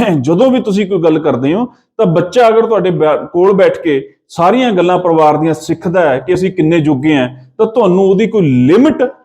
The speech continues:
ਰੱਖਣ ਦੀ ਲੋੜ ਨਹੀਂ ਪੈਂਦੀ। ਬੱਚੇ ਨੂੰ ਆਪਣੇ ਆਪ ਪਤਾ ਹੁੰਦਾ ਕਿ ਇਹ ਮੈਂ ਕਰ ਸਕਦਾ ਤੇ ਇਹ ਮੈਂ ਨਹੀਂ ਕਰ ਸਕਦਾ। ਤੋ ਸੋ ਸਾਡਾ ਪਰਿਵਾਰ ਹੈ ਜਿਹੜਾ, ਉਹ ਇਹ ਚੀਜ਼ ਮੈਨੂੰ ਲੈ ਕੇ ਦੇ ਸਕਦਾ, ਇਹ ਨਹੀਂ ਲੈ ਕੇ ਦੇ ਸਕਦਾ।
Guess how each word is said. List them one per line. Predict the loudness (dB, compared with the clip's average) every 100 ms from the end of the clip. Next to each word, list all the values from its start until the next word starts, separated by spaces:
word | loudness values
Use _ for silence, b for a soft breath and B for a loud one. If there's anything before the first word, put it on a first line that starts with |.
| -8
ਰੱਖਣ | -6 -4 -2
ਦੀ | -2
ਲੋੜ | 0 0
ਨਹੀਂ | -2 -4
ਪੈਂਦੀ। | -2 0
ਬੱਚੇ | 0 0 0
ਨੂੰ | 0
ਆਪਣੇ | 0 0
ਆਪ | 0
ਪਤਾ | -2 -2
ਹੁੰਦਾ | -2 0 0
ਕਿ | 0 0
ਇਹ | 0
ਮੈਂ | 2 0
ਕਰ | -2
ਸਕਦਾ | -4 -2 -2 -2
ਤੇ | -2
ਇਹ | -2
ਮੈਂ | -2 -2
ਨਹੀਂ | -2 -2
ਕਰ | -6
ਸਕਦਾ। | -8 -20 -20 -20 _ _ _ _ _ _ -2
ਤੋ | 0
ਸੋ | 2 2 2
ਸਾਡਾ | 0 -2 0
ਪਰਿਵਾਰ | 0 2 4 4
ਹੈ | 2
ਜਿਹੜਾ, | 2 2
ਉਹ | 4 4
ਇਹ | 2
ਚੀਜ਼ | 0 -2
ਮੈਨੂੰ | -2 0
ਲੈ | 0
ਕੇ | 0
ਦੇ | -2 -2
ਸਕਦਾ, | -2 -2 -2
ਇਹ | -2 -2
ਨਹੀਂ | -2 -2
ਲੈ | -4
ਕੇ | -4
ਦੇ | -8
ਸਕਦਾ। | -8 -14 -20